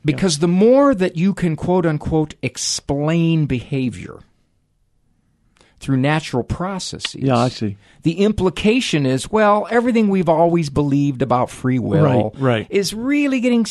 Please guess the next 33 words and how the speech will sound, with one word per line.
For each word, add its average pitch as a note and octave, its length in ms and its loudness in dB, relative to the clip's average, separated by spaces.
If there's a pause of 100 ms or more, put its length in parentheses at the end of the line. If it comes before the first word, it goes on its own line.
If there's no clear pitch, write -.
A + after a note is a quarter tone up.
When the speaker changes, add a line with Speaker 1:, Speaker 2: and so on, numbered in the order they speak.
(160)
Speaker 1:
getting B3 240 -2
pushed - 320 -2
aside. D4+ 560 0
The D3+ 80 -2
science D#4+ 460 0
is D#4 80 0
showing. E4+ 800 2 (420)
A - 80 -6
small B3 300 2
example. B2+ 280 -2
My C3+ 120 0
wife B3+ 200 2
sent - 220 -2
me C#3 80 0
an B2+ 80 0
article A2 460 -2 (840)
just F3+ 200 -4
last A#2 240 0
night D#2 180 -8 (460)
about F#3 220 -2
this F3+ 160 0
fella F#3+ 260 2
who C3+ 100 4
dove G3+ 340 2
into E3+ 260 2
a C3+ 40 -2
pool, - 460 -6 (600)
hit A3+ 220 -2
the A3+ 80 0
bottom, A#2 400 0 (320)
had C#3 220 -2
brain B2+ 240 0
damage. - 420 -10